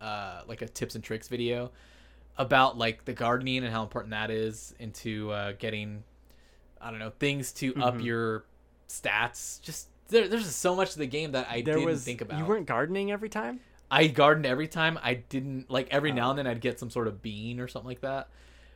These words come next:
Speaker 1: But there's just a lot more that I could have done with it, and that's
Speaker 2: Okay.
Speaker 1: that's, like, stuff I have to look into.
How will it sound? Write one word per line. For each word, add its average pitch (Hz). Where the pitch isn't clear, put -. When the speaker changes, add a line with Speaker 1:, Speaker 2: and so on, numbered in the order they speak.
Speaker 1:
But 175
there's 202
just 214
a 226
lot 175
more 151
that 143
I 127
could 131
have 113
done 107
with 107
it, 110
and 110
that's -
Speaker 2:
Okay. 117
Speaker 1:
that's, 170
like, 117
stuff -
I 127
have 113
to 117
look 104
into. 98